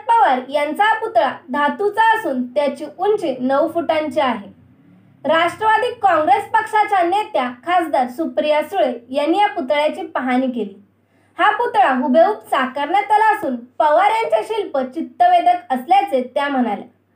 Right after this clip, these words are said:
शरद पवार यांच्या पुतळ्यासाठी दीड टन धातूचा वापर करण्यात आला आहे.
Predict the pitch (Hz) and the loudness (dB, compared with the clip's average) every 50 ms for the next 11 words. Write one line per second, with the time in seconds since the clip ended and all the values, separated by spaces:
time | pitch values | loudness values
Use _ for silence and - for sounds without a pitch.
0 | _ _ _ _ _ _ _ _ _ - - 370 392 440 440 - - 453 466 440 | _ _ _ _ _ _ _ _ _ 2 4 4 4 4 2 0 0 2 4 4
1 | 349 269 254 254 277 269 277 277 247 370 403 392 427 427 - 403 392 403 403 403 | 4 4 2 0 -2 -2 -2 0 0 0 0 0 -2 -4 0 2 4 4 4 2
2 | 427 415 330 320 294 254 - - 233 233 240 330 381 427 440 - - - - - | 2 0 0 -2 -8 -12 -12 -10 -6 -4 -2 0 0 -2 -2 -4 -8 -10 -2 2
3 | 415 359 294 254 233 240 254 247 247 247 311 277 247 392 392 - 302 247 - - | 2 2 2 0 -2 -2 -2 -2 -2 -4 -4 -2 0 2 2 4 2 0 0 -2
4 | - 302 320 320 339 330 320 311 320 311 - - 285 269 254 233 214 - - | -2 -4 -2 0 0 -2 0 0 -2 -4 -2 -2 -2 0 0 -2 -2 -6 -12